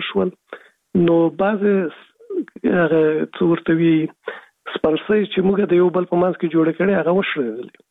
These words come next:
سیاست چې په افغانستان کې دی او هغه میتودونه د جنګ چې دي، یا د سیاست دي، یا د ګروپونو دي، په خارج باندې، په افغانانو باندې ډېر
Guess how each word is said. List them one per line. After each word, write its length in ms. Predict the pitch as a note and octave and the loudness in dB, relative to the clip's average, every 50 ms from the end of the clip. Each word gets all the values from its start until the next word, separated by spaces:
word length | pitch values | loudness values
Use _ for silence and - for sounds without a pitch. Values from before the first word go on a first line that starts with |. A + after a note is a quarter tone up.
| - - - | -20 -12 -4
سیاست 380 | - E3 - - - G3+ G3 - | -2 -2 0 0 -2 -4 -4 -6
چې 60 | - - | -8 -4
په 60 | - D#3+ | -2 -2
افغانستان 640 | D3 C#3 C3+ C3+ D#3 D3 - - - F#3+ G3 G3 | 0 0 2 2 2 0 0 -2 -2 -2 0 -2
کې 180 | - - F3+ E3+ | -2 -2 -4 -4
دی 400 | D3 F3 F#3 F3+ E3+ D#3 C#3 C3+ | 0 0 0 0 0 0 -2 0
او 200 | D3 D3+ D3 D3 | 0 0 0 2
هغه 280 | D#3 F3 E3 F3 D#3+ - _ _ _ _ _ _ _ - | 0 0 0 0 -2 -2 _ _ _ _ _ _ _ 0
میتودونه 580 | F3+ F3+ F3 D3+ - E3+ E3 D#3+ F#3 F#3+ F#3 E3+ | 2 2 2 0 0 -2 0 0 2 2 2 2
د 260 | - D#3 D3+ D3 - _ _ _ _ _ - - - | 2 0 0 0 -2 _ _ _ _ _ -16 -10 -8
جنګ 360 | D3+ D3 E3 F3 F3+ F3+ E3 | -4 0 0 0 0 0 -2
چې 120 | - - | -4 -4
دي، 220 | E3+ D3 D#3 D#3 D#3 D3+ | -4 0 0 2 2 2
یا 160 | D3 D3 D3 C#3 | 2 2 0 2
د 120 | C#3+ D3 - - | 0 -2 -4 -2
سیاست 560 | D3 C#3 C3 - - F3+ F3 E3 - - - | 0 0 0 0 0 0 0 -2 -2 -4 -4
دي، 120 | E3 D#3 D3+ D3 | -2 -2 -2 0
یا 160 | D3 D#3 D#3 | 0 0 0
د 80 | C#3+ D3 | 0 0
ګروپونو 500 | C3+ - D3+ C#3+ - - A3 G#3 F#3 E3+ | -2 -2 -4 -4 0 0 0 2 2 0
دي، 140 | D3+ D#3 - _ _ - - - - _ _ _ _ _ - | -2 -6 -12 _ _ -20 -20 -20 -20 _ _ _ _ _ -8
په 60 | - | -6
خارج 360 | - - C3+ C3+ D#3+ G#3 F#3 | -2 0 0 2 2 0 0
باندې، 260 | E3+ F#3+ F3+ F3+ F3+ | 0 -2 0 0 0
په 140 | F3 - D#3+ | -2 -2 -2
افغانانو 420 | D#3 C#3 - D#3 D#3+ F3 F3 F3 E3 | -2 0 0 2 2 2 2 0 0
باندې 240 | E3 E3 D#3+ D#3 | 0 0 0 0
ډېر 140 | D#3+ F#3+ G3 | 0 0 -2